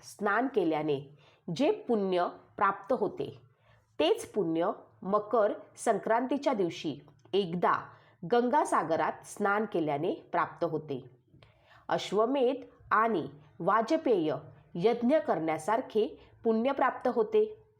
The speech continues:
असे मानले जाते, कारण मकर संक्रांतीच्या दिवशी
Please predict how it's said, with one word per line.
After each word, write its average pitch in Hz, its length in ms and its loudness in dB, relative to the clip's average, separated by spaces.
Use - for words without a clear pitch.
असे - 280 0
मानले 330 360 4
जाते, - 520 -4
कारण 170 380 2
मकर 196 400 2
संक्रांतीच्या 202 920 0
दिवशी 165 480 -4